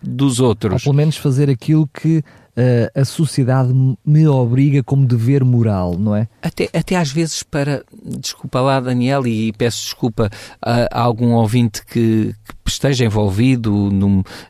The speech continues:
Speaker 1: em, em projetos de responsabilidade social,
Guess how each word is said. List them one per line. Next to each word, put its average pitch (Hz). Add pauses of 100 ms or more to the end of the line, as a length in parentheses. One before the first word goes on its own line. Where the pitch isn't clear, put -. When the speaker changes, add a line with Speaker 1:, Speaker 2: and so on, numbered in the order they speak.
(100)
Speaker 1:
em, 110
em 113
projetos 104
de 107
responsabilidade 104
social, 110